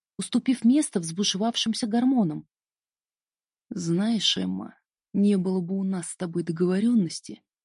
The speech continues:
я бы уже давно разложил бы тебя на какой-нибудь горизонтальной поверхности.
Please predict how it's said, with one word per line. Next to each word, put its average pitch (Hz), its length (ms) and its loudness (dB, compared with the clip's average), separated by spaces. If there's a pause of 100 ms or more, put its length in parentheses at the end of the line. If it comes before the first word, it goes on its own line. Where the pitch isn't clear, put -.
(380)
я 180 220 0
бы 175 100 0
уже 185 220 0
давно 196 500 2
разложил 170 560 -4
бы 170 140 -4
тебя 180 320 -2
на 202 120 2
какой-нибудь 175 680 0
горизонтальной 180 840 0
поверхности. - 920 -4